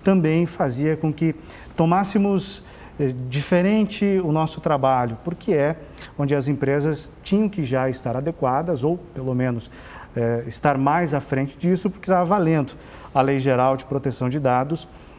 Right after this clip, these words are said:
Isso quer dizer que as empresas que não se adequaram durante todo esse período, havia pelo menos um ano de preparação até início de,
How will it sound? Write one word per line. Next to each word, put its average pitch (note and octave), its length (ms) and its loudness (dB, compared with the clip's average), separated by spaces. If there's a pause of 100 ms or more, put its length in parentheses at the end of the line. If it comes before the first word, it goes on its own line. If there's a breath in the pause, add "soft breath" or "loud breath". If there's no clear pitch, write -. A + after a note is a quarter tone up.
(140 loud breath)
Isso - 140 -10
quer D3+ 120 2
dizer D3 460 2
que F3 100 -2
as D3 160 2
empresas C3 540 0
que - 100 -4
não C#3 220 2
se - 100 -4
adequaram C3+ 480 0
durante B2 360 -2
todo E3 180 0
esse D3 160 -2
período, E3+ 420 2
havia C3+ 320 0 (360 loud breath)
pelo C#3 160 2
menos C3+ 240 0
um D3 160 2
ano E3+ 280 4
de A#2+ 140 -6
preparação C3+ 800 2
até D#3 460 0 (320 loud breath)
início D3+ 420 2
de, C#3 420 2